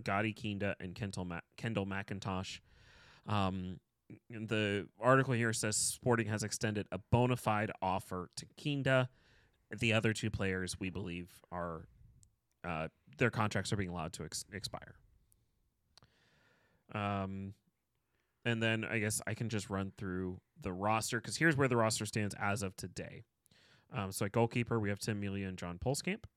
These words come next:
Defender, we have Jake Davis, Robert Castellanos, Andreu Fontas, Tim Leibold, Logan Ndembe, Caden Pierre, Chris Rindov, Donnie Rosero, sorry, Danny Rosero, and Robert Volder.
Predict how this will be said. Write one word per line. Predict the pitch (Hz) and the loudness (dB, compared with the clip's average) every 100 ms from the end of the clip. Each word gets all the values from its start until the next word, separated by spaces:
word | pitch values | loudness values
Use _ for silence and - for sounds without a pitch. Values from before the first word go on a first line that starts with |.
| _ _ _ _ _ _ _ _ - - | _ _ _ _ _ _ _ _ -20 -14
Defender, | 80 104 165 170 180 | -10 0 2 2 0
we | 135 | -2
have | 98 90 | -4 0
Jake | 127 127 | -2 0
Davis, | 110 107 107 - | -4 -4 -8 -6
Robert | 98 98 | -4 -4
Castellanos, | - 87 - 90 87 87 - | -6 -6 -6 -8 -6 -6 -8
Andreu | 87 87 110 123 | -10 -8 -4 -2
Fontas, | 101 90 90 104 139 - _ - - _ | -2 -6 -4 -4 -4 -8 _ -20 -20 _
Tim | - 143 | -2 2
Leibold, | 127 127 127 127 113 | 4 4 6 6 6
Logan | 113 113 113 | 4 4 2
Ndembe, | 113 104 104 | 0 0 -2
Caden | 101 107 101 | 0 -2 -2
Pierre, | 95 120 139 147 151 | -4 2 6 6 4
Chris | - 110 - | 2 -2 0
Rindov, | 110 110 104 101 101 | -2 2 4 4 2
Donnie | 117 120 | 0 0
Rosero, | 110 101 92 90 - _ 95 - - | -2 -2 -2 -2 -6 _ -20 -20 -14
sorry, | - - - | -12 -10 -6
Danny | 110 107 | -4 -4
Rosero, | 90 92 95 90 107 - - | -6 -6 -6 -4 -4 -8 -10
and | 98 | -6
Robert | 90 87 78 - | -4 -4 -6 -8
Volder. | 73 60 55 104 | -10 -10 -10 -12